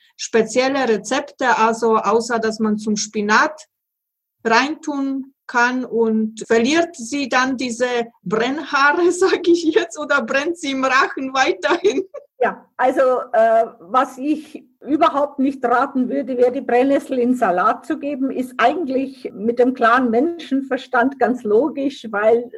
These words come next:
Speaker 2: solange die Brennnessel roh ist, brennt sie einfach. Also wenn ich sie mit heißem Wasser übergieße, also kurz, kurz blanchiere für einen Spinat,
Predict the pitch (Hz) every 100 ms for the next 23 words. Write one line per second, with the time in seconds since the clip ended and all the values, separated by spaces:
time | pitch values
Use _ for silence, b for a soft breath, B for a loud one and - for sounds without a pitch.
0 | - 262 226 240 254 247 208 226 240 262
1 | 226 190 196 233 196 247 254 254 _ _
2 | _ _ - 190 214 247 247 247 175 160
3 | 151 - 151 - - _ _ b b b
4 | b - 208 202 214 220 240 254 247 247
5 | 240 220 226 202 202 196 190 240 - 269
6 | 254 262 262 262 247 277 269 247 180 185
7 | 196 - 208 208 _ _ - 233 - 185
8 | 180 190 - 233 285 285 277 277 269 226
9 | 220 220 - 220 208 175 226 254